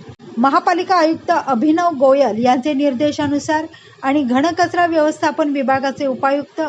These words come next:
अतुल पाटील यांच्या मार्गदर्शनाखाली ड प्रभागाचे सहाय्यक आयुक्त उमेश यमगर यांनी ही संपूर्ण मोहीम सुमित एल्कोम प्लांट्स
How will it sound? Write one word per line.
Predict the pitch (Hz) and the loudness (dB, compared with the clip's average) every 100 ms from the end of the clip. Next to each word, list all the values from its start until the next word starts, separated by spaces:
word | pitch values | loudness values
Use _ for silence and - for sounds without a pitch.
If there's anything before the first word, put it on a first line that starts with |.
| - | -4
अतुल | 262 247 285 | -6 -4 -6
पाटील | 233 269 269 320 | -2 -2 -2 -4
यांच्या | 294 247 269 | -2 -2 -2
मार्गदर्शनाखाली | 247 233 240 269 254 240 262 254 220 262 277 311 - - - - | -2 -2 -2 -4 -4 -4 -6 -6 -6 -8 -8 -12 -18 -20 -18 -6
ड | 226 269 339 | 0 2 2
प्रभागाचे | 359 311 311 311 311 330 | 0 2 2 0 -2 -2
सहाय्यक | 320 302 254 285 285 | -2 0 0 0 0
आयुक्त | 277 277 - 302 311 - - - - - | -2 -2 -8 -6 -6 -10 -20 -16 -16 -6
उमेश | 294 294 349 359 - | -2 2 0 -2 -8
यमगर | 247 254 262 269 302 320 - - - - | -2 0 0 0 -2 -2 -8 -20 -16 -2
यांनी | 269 269 | 0 0
ही | 359 359 | -2 -4
संपूर्ण | 320 294 254 330 349 | -2 -4 -2 -2 -2
मोहीम | 320 294 320 | 0 0 -2
सुमित | 330 - 269 311 349 - - - - - - - | -6 -4 -2 -2 -6 -16 -20 -20 -20 -20 -10 -2
एल्कोम | 269 262 320 320 | -2 0 -2 -2
प्लांट्स | - 311 302 320 - | -2 0 0 -2 -12